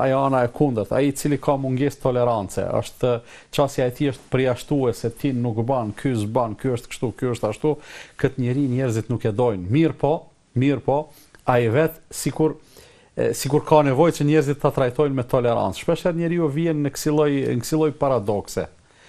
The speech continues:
Me një fjalë, e, të tjerët i privon prej, prej butësisë, ndërsa për vete e kërkon atë. Të tjerët i privon prej mëshirës, prej korrektësisë, të themi, ndërsa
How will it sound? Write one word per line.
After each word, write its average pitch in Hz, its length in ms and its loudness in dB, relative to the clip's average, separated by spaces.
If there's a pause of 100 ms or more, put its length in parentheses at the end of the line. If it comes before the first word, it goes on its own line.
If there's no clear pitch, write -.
(320)
Me 123 80 2
një 120 80 -2
fjalë, 151 480 0 (160)
e, 123 160 2 (640)
të 123 80 -2
tjerët 165 320 2
i 135 80 0
privon 143 480 2
prej, 135 240 0
prej 131 240 0
butësisë, 120 560 0
ndërsa 127 320 0
për 123 160 4
vete 135 320 0
e 113 80 -4
kërkon 117 400 -2
atë. 92 320 -4 (400)
Të 123 140 0
tjerët 160 340 2
i 135 180 0
privon 135 400 2
prej 139 220 0
mëshirës, 123 560 0 (400)
prej 123 240 2
korrektësisë, 120 720 2
të - 160 -8
themi, 117 260 0 (540)
ndërsa 147 500 2